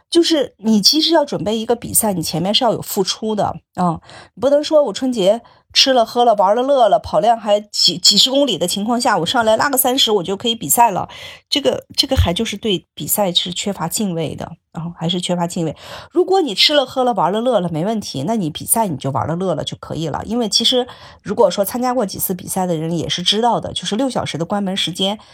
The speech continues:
如果玩了乐了去跑下来，也不是一个特别困难的事儿啊。就是经常训练的，对经常训练的人，它并不是一个很困难的事情。所以就不要说我还要P B，我这二月份才几十公里的跑量，我还要去P B，这个啊，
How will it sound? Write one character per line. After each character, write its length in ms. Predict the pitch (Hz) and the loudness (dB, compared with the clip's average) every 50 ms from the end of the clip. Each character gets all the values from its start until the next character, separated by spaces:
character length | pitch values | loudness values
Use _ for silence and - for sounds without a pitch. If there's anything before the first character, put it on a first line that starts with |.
| - _ _ | -20 _ _
如 160 | - 180 190 | -4 -2 0
果 120 | - 160 160 | 2 0 0
玩 220 | 180 151 139 160 | 2 2 2 2
了 80 | 202 214 | 0 2
乐 180 | 247 285 254 | 2 2 2
了 160 | 202 165 147 | 4 2 2
去 160 | 151 - - 175 | 0 -2 -6 -10
跑 240 | - - - - | -8 -6 -8 -6
下 200 | - - 190 175 | -6 -4 -6 -4
来， 120 | - 95 123 | -2 -2 -2
也 160 | 147 151 - | -2 -4 -8
不 120 | - - 170 | -6 -6 -4
是 160 | - - 220 | -2 -2 -2
一 80 | 202 196 | -2 -4
个 100 | 202 202 | -4 -4
特 140 | - - | -4 -4
别 100 | 294 190 | -2 -4
困 220 | 147 - - 180 143 | -4 -4 -4 -4 -4
难 140 | - - - | -4 -6 -8
的 60 | - | -6
事 160 | 147 - - | -6 -4 -4
儿 80 | - - _ _ | -6 -8 _ _
啊。 180 | - 160 156 151 - - - | -6 -6 -6 -6 -6 -16 -12
就 120 | - - 226 | -6 -2 0
是 100 | 208 190 | 0 2
经 200 | 180 - 294 285 | 2 2 2 2
常 140 | 277 226 202 | 0 0 -2
训 200 | - - 349 320 | 0 2 2 2
练 140 | 262 185 147 | 2 2 0
的， 80 | 143 143 | -2 -4
对 140 | - - 220 | -4 -4 -4
经 180 | - - 294 | -2 -2 -2
常 140 | 277 285 285 | -2 -2 -2
训 160 | 285 349 339 | 0 0 0
练 140 | 262 175 147 | 0 0 0
的 80 | - 64 | -2 -4
人， 200 | 57 50 - - _ _ _ - _ _ | -8 -10 -12 -14 _ _ _ -20 _ _
它 100 | - - | -8 -4
并 180 | 220 254 247 214 | -2 0 0 0
不 100 | 180 190 | 0 -2
是 160 | 180 - 190 | -2 -2 -2
一 40 | 185 | -4
个 60 | 202 | -4
很 160 | 196 196 139 147 | -4 -4 -4 -4
困 180 | - 247 214 | -2 -2 -2
难 160 | 170 135 - | -2 -4 -4
的 80 | - 147 | -4 -2
事 160 | 151 - - | -2 -2 -2
情。 280 | - - - - - - _ _ _ _ - _ | -2 -4 -6 -6 -8 -14 _ _ _ _ -20 _
所 160 | - - 202 | -4 0 2
以 100 | 208 220 | 2 2
就 140 | 214 - 208 | 2 -2 -4
不 160 | 180 - 175 | -4 0 2
要 200 | 208 262 269 208 | 4 4 4 4
说 220 | 175 - - 180 170 | 2 0 0 -2 0
我 160 | 170 156 139 | 0 -2 -4
还 140 | - 165 190 | -2 2 4
要 120 | 214 202 185 | 4 4 2
P 240 | - - - 247 | 0 -6 -6 -6
B， 280 | 208 254 254 240 185 - | -6 -6 -4 -4 -4 -6
我 220 | - 175 170 160 | -4 -6 -6 -6
这 160 | - 180 - 180 | -6 -6 -6 -4
二 180 | - - 202 | -2 0 0
月 80 | 180 175 | 0 -2
份 160 | 180 180 175 | -2 -4 -8
才 220 | - - - 190 | -6 -6 -6 -8
几 160 | 190 - - 240 | -8 -8 -4 -2
十 140 | - - 180 | -2 -2 -2
公 160 | 196 208 190 | -4 -6 -8
里 60 | 170 | -6
的 80 | 139 165 | -8 -10
跑 180 | - - - | -10 -10 -8
量， 180 | 143 160 165 165 | -6 -4 -4 -4
我 60 | 147 | -6
还 100 | - 156 | -6 -4
要 140 | 151 170 180 | -4 -4 -4
去 160 | 180 - 180 | -4 -6 -8
P 180 | 175 - - 208 | -8 -6 -8 -8
B， 280 | 196 233 233 - - _ _ - - - - _ _ | -6 -6 -8 -8 -8 _ _ -20 -20 -20 -20 _ _
这 120 | - 208 185 | -4 -2 -2
个 100 | 170 151 | 0 0
啊， 180 | - 165 160 | 0 0 -2